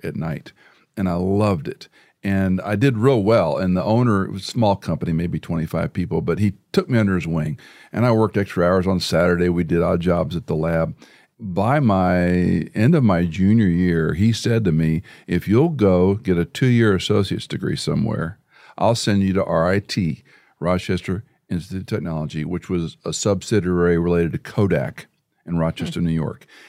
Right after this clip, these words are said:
Speaker 1: And they offer a photo science and engineering degree. He goes, "You get your associates,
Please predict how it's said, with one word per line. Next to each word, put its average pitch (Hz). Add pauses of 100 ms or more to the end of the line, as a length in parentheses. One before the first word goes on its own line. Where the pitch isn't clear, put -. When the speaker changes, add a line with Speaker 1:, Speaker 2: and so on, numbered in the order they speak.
Speaker 1:
And 92
they 98
offer 95
a 78
photo 107
science 90
and 82
engineering 90
degree. - (760)
He 87
goes, 87
"You 95
get 160
your 180
associates, 110